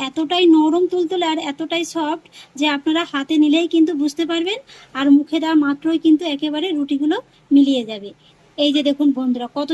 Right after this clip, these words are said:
সুন্দর একেবারে জালি জালি হয়েছে। আমি আপনাদের রুটিটা একটু দেখিয়ে দিচ্ছি। আর একটা কথা বন্ধুরা, এই রুটিগুলো ভেজে কিন্তু গরম গরম একটার পরে একটা রাখবেন না, যেহেতু এগুলো খুবই পাতলা হয় তাই কিন্তু গরম ভাপে একটার সঙ্গে একটা লেগে যাবে। একটু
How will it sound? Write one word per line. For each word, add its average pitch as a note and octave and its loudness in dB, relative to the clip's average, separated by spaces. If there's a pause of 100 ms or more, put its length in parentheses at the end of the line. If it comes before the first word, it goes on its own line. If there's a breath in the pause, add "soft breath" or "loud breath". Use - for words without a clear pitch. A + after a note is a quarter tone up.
সুন্দর F4+ -2
একেবারে F#4 -4 (100)
জালি C4 -2
জালি A#3+ -4
হয়েছে। G3+ -14 (1300)
আমি C4+ 6
আপনাদের E4 2
রুটিটা D#4+ 2
একটু E4+ -4
দেখিয়ে E4 -2
দিচ্ছি। E4 -2 (640 loud breath)
আর D4 -2
একটা F#4+ -6
কথা F#4+ -4
বন্ধুরা, E4 4 (400 loud breath)
এই D#4 2
রুটিগুলো E4+ 0 (120)
ভেজে D4+ 0
কিন্তু D#4+ 4 (140)
গরম D4 4
গরম D#4+ -2 (120)
একটার D4 -4
পরে D4+ -2
একটা D4+ -6
রাখবেন C4+ -4
না, G#4+ 0 (500 loud breath)
যেহেতু E4+ 0
এগুলো F4+ -2 (100)
খুবই F4+ -2 (100)
পাতলা D#4+ -2
হয় D#4+ -2
তাই D4 -2
কিন্তু D#4+ 0 (120)
গরম D4+ 6
ভাপে D4 -2
একটার C#4 -6
সঙ্গে D4+ 2
একটা D#4+ -4
লেগে C#4 0
যাবে। D#4 -2 (520)
একটু D#4+ -4